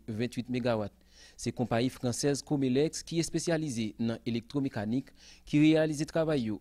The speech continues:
anba Kontwòl Elektrisite Dayiti, E D H. Inogirasyon travay sa yo, se yon pa enpòtan pou konkretize pwomès prezidan repiblik la, pou fasilite peyi a jwenn kouran vennkat sou vennkat, dapre direktè jeneral E D H la, Hervé Pierre-Louis.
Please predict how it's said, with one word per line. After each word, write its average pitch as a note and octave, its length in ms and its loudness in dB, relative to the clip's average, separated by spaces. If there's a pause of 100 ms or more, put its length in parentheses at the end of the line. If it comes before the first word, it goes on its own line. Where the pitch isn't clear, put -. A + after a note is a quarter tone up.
(120)
anba A#2 240 0
Kontwòl B2+ 320 0
Elektrisite C3 560 -2
Dayiti, C#3 380 0 (100)
E B2 100 0
D A#2+ 200 0
H. F#2+ 320 -8 (580)
Inogirasyon A#2 640 0
travay C#3 320 0
sa A#2 160 0
yo, C3 320 0
se D3+ 220 0
yon D3 100 -2
pa D#3+ 200 0
enpòtan D3 500 -2
pou A2+ 100 -10
konkretize A2+ 680 -2 (100)
pwomès C#3+ 320 -2
prezidan D3 380 0
repiblik A2+ 400 -6
la, A#2 160 -2 (420)
pou D3 140 -6
fasilite D#3 560 -2
peyi D#3 260 4
a D#3 80 4
jwenn D#3 240 0
kouran A2+ 320 -4
vennkat B2 480 -4
sou B2+ 80 -6
vennkat, A#2 560 -2
dapre C3 320 0
direktè C#3 400 0
jeneral D3 400 2
E - 60 2
D D3 160 2
H - 180 -6
la, G2 140 -6 (140)
Hervé A#2 280 2
Pierre-Louis. A#2 460 0